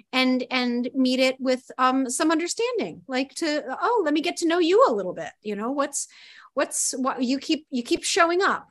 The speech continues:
like that. So what, what am I worried that I would, that, that will happen if I don't? And then I also like reviewing where the turnaround is true in my life of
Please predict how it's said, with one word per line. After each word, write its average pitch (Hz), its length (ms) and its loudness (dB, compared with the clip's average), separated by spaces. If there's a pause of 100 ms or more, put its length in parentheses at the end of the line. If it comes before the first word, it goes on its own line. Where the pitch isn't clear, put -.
like 202 240 -6
that. 208 260 -4
So 254 160 2
what, 233 320 0
what 254 160 2
am 277 80 0
I 294 120 2
worried 254 520 2
that 247 100 4
I 240 80 6
would, 233 140 0 (280)
that, 233 180 -4 (240)
that 233 160 -2
will 247 100 2
happen 294 320 -2
if 262 100 -2
I 262 80 -4
don't? 277 560 -6 (920)
And 277 140 8
then 294 120 8
I 294 100 8
also 359 380 6
like 381 240 6
reviewing 262 580 2
where 240 140 2
the 226 80 -4
turnaround 240 760 0
is 208 160 2
true 226 640 2
in 214 240 0
my 202 160 0
life 196 640 -2 (280)
of 240 380 4